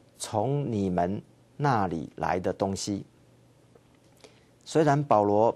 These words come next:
并没有明说从腓立比教会带来的东西是什么，但是由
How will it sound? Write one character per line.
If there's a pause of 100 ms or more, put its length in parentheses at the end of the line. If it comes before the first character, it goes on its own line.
并
没
有
明
说 (520)
从
腓
立
比
教
会 (520)
带
来
的
东
西
是
什
么， (960)
但
是
由